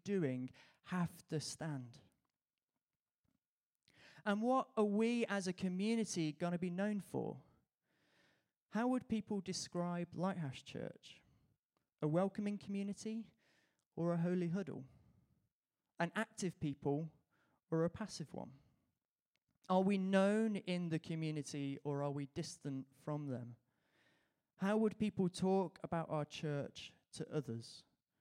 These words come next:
What would they say? What would you like people to say about you or about our church?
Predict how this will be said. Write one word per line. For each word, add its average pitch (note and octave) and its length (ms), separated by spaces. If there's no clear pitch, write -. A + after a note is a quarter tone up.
What D#3 200
would F3 180
they D#3 120
say? - 480
What A3+ 160
would C4 160
you A#3 120
like F3+ 540
people C#3 440
to C#3+ 100
say B2+ 500
about D#3 360
you D3 520
or D#3 120
about D3+ 300
our C#3+ 160
church? - 640